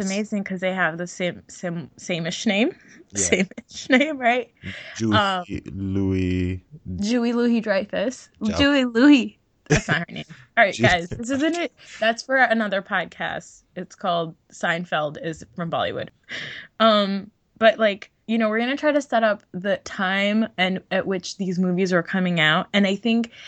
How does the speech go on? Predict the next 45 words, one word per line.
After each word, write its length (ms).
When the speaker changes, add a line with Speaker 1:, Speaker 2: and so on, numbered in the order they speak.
Speaker 1:
that 180
will 100
hopefully 500
make 280
it 120
feel 220
like 220
they 100
don't 200
suck 320
as 120
much, 300
because 260
that's 240
the 80
thing. 420
Speaker 2:
But 200
here, 280
Speaker 1:
A 40
lot 100
of 40
Speaker 2:
okay. 160
Speaker 1:
these 240
<laughs> 20
movies 280
are 120
not 240
gonna 240
be 140
Speaker 2:
All 120
Speaker 1:
good. 380
Speaker 2:
from 160
the 40
beginning, 360
I 80
feel 220
like 140
you're 80
taking 360
too 180
negative 500
of 140
a 160
view 360
Speaker 1:
No, 240